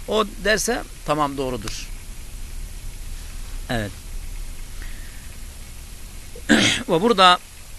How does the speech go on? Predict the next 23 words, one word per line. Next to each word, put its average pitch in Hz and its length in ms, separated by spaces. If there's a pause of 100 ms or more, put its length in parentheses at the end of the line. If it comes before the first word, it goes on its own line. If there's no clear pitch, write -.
(1400)
e, 123 600 (540)
yine 175 320
İmam 160 380 (920)
Ebu 135 200
Davud 143 260
rahimahullah'ın 135 640
zikrettiği 131 560
bir 135 100
hadiste 127 480
diyor 196 160
ki, 135 300 (720)
"Ma 185 260
şey'un 185 460
athqalu 165 420
fi 156 160
mizanil 156 460
mu'min 185 400 (120)
yevmel 180 520
kıyame 202 460
min 175 200
hulukul 160 380
hasen." 110 440
diyor. 90 240